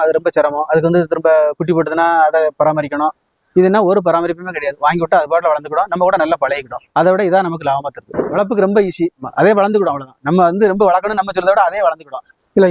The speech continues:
Speaker 2: என்ன ரகங்கள் வாங்கினா நமக்கு நல்லா இருக்கும்?
Speaker 1: கொடியாடு சூப்பரா இருக்கும். மத்த கன்னியாடு சொல்லாங்க, அதெல்லாம் அந்த அளவுக்கு பிரேசமே தெரியல. நமக்கு கொடியாடு நல்லா இருக்கு.
Speaker 2: இது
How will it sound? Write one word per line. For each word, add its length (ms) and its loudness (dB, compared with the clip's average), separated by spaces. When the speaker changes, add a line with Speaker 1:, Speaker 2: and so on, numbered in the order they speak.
Speaker 2:
என்ன 240 4
ரகங்கள் 400 0
வாங்கினா 280 0
நமக்கு 260 -2
நல்லா 180 2
இருக்கும்? 280 -14
Speaker 1:
கொடியாடு 440 2
சூப்பரா 280 0
இருக்கும். 200 -10
மத்த 220 2
கன்னியாடு 360 0
சொல்லாங்க, 280 2
அதெல்லாம் 200 0
அந்த 120 -2
அளவுக்கு 220 -2
பிரேசமே 380 0
தெரியல. 280 0
நமக்கு 260 0
கொடியாடு 280 2
நல்லா 160 -2
இருக்கு. 160 -20
Speaker 2:
இது 60 6